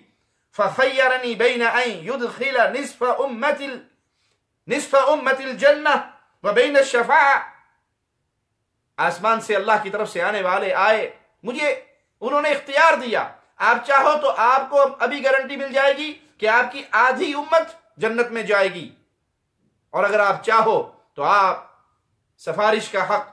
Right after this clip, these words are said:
اپنے پاس رکھو، چاہو تو آدھی امت کے جنتی ہونے کے ٹکٹ لے لو، اور چاہو تو سفارش کے مفتوح حق کو اپنے پاس رکھو۔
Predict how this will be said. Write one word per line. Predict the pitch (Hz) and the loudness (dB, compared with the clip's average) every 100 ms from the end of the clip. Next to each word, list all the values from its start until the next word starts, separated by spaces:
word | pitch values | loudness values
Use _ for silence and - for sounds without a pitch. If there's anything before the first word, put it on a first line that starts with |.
| _ _ _ _ _ _ _ _ _ _ _ _ _ _ | _ _ _ _ _ _ _ _ _ _ _ _ _ _
اپنے | 147 170 190 | -12 -8 -2
پاس | 190 202 202 | 0 0 -2
رکھو، | 202 - 185 127 - _ _ _ _ _ _ | -6 -2 -4 -4 -10 _ _ _ _ _ _
چاہو | 190 190 233 233 | 0 2 4 2
تو | 233 - | 2 0
آدھی | 180 196 226 | 0 0 -4
امت | 233 254 254 | -4 -4 -2
کے | 254 | 0
جنتی | 220 233 240 269 254 | 0 -2 -6 -2 -2
ہونے | 247 269 | 0 -2
کے | 262 | -2
ٹکٹ | 262 262 277 | -2 -2 0
لے | 285 294 | 2 4
لو، | 320 - - _ _ _ _ _ - | 2 0 -10 _ _ _ _ _ -10
اور | 160 | -6
چاہو | 180 220 220 214 | 2 2 4 0
تو | 196 151 - _ _ | -2 -6 -10 _ _
سفارش | 180 190 226 220 | -4 2 2 0
کے | - 190 - _ - | -4 -8 -10 _ -6
مفتوح | 208 - 330 294 269 | -4 -4 0 2 2
حق | 262 | 0
کو | 254 | -2
اپنے | 240 233 | 0 -2
پاس | 220 233 220 | 0 0 0
رکھو۔ | 220 - 202 - | -4 -2 -4 -4